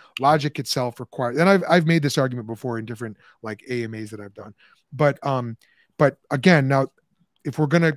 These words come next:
if we're gonna get into the weeds, this is where I would get very transcendental as I'm defining it and say, look, logic itself requires the specific triune God of Scripture. Um,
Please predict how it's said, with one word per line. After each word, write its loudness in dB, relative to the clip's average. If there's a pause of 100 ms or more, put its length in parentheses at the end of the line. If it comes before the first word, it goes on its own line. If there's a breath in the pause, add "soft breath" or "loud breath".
(120)
if -12
we're -8
gonna -4
get -4
into -6
the -6
weeds, 0
this -4
is -8
where -2
I -4
would -6
get -10
very -6
transcendental -10
as -10
I'm -6
defining -12
it -14
and -18
say, -6 (260 soft breath)
look, 0
logic -2
itself -6
requires -4
the -12
specific -6
triune -6
God -10
of -20
Scripture. -10 (580)
Um, -6